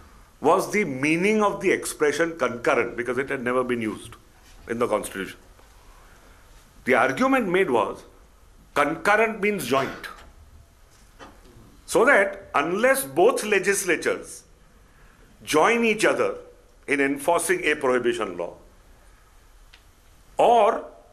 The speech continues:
accept the fact that the other legislature has made a law and I accept that and join it, there can be no concurrent power. And interestingly, that was turned down in Rhode Island versus Palmer.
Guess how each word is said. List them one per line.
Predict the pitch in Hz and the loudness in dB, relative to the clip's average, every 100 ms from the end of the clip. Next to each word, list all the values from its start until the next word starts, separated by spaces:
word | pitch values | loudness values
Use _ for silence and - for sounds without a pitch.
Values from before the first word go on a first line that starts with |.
| _ _ _ - _ - | _ _ _ -20 _ -2
accept | - - - 262 269 269 | -2 0 -2 0 0 0
the | 240 240 | 0 0
fact | 214 214 190 | 2 0 0
that | 208 175 | -2 0
the | 190 | 2
other | 151 185 190 | 2 2 2
legislature | 175 170 190 - 180 180 | 0 0 -4 -2 -2 0
has | 170 160 | 0 0
made | 151 160 | 0 0
a | 151 | 2
law | 123 127 - - - - - - | 2 0 -2 -12 -20 -20 -20 -6
and | - 160 | -2 2
I | 180 | 2
accept | 139 - - 220 175 | 0 0 0 0 2
that | 208 208 | 2 2
and | 190 165 | 0 2
join | 160 156 123 | 2 2 0
it, | - - - - - - - - - | -6 -12 -20 -20 -20 -20 -20 -8 0
there | 170 | 2
can | 175 180 | 2 2
be | 180 175 | 2 2
no | 160 156 | 2 2
concurrent | 143 117 107 98 82 | 0 -2 -4 -4 -10
power. | - - - - - - _ _ _ - - - - | -16 -16 -20 -20 -20 -20 _ _ _ -20 -20 -10 -2
And | 151 | 0
interestingly, | 143 143 208 202 233 214 185 | 0 0 0 2 0 0 2
that | 165 170 | 2 2
was | 196 196 | 2 2
turned | - 160 131 | 2 2 2
down | 110 - - - | -2 -4 -12 -6
in | 131 127 | -2 0
Rhode | 127 127 | 2 2
Island | 120 113 107 | 2 0 -2
versus | 101 98 | -4 -6
Palmer. | 87 82 | -8 -8